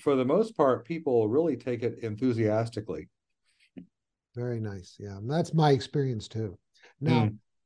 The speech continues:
Speaker 2: we, you, can, you wanna tell us a favorite case history or something like that that you think might be of interest to everybody?
Speaker 1: Uh, sure. Um,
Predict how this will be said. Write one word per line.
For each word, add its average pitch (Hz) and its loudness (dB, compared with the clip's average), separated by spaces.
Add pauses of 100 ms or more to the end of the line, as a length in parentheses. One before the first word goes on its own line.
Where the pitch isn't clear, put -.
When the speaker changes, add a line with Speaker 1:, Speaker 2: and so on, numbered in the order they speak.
(100)
Speaker 2:
we, 185 -4 (2250)
you, 160 -4 (460)
can, - -18 (220)
you 131 -8
wanna 160 0
tell 143 -4
us 143 -6
a 120 -4
favorite 139 0
case 120 -8
history 156 -4
or 123 -2
something 127 -8
like 123 -6
that 131 -4
that 110 -8
you 120 -6
think 120 -10
might 120 -6
be 120 -4
of 110 -6
interest 110 -10
to - -14
everybody? 120 -8 (1500)
Speaker 1:
Uh, 113 0 (160)
sure. 135 2 (480)
Um, 127 2